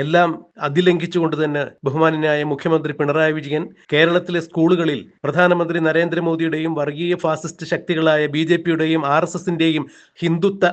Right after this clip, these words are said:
അജണ്ട ഒളിച്ചു കടത്താൻ വേണ്ടി ശ്രമിച്ചതുകൊണ്ടാണ് പി എം ശ്രീ പദ്ധതിയിൽ കരാർ ഒപ്പുവെച്ചത്.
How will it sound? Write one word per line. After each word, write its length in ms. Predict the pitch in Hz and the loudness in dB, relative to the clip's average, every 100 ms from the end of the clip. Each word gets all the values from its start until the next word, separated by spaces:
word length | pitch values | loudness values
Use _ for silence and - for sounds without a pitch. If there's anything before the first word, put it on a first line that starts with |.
| 156 | 0
അജണ്ട 280 | 147 170 165 165 151 | 0 0 2 0 2
ഒളിച്ചു 260 | 165 165 185 | 0 2 0
കടത്താൻ 300 | 170 160 170 160 | 0 0 0 2
വേണ്ടി 180 | 151 147 | 0 -2
ശ്രമിച്ചതുകൊണ്ടാണ് 800 | 156 143 151 160 156 151 143 143 175 - | -4 -4 -4 -6 -2 0 0 0 -4 -4
പി 100 | 165 180 196 | -2 2 2
എം 60 | 190 | 0
ശ്രീ 140 | 185 180 - | -2 -2 -2
പദ്ധതിയിൽ 400 | 165 151 160 156 151 165 | -6 -4 -4 -4 -4 0
കരാർ 260 | 151 147 156 - 156 | 0 0 -4 -10 -12
ഒപ്പുവെച്ചത്. 480 | - 139 123 107 | -8 -8 -8 -14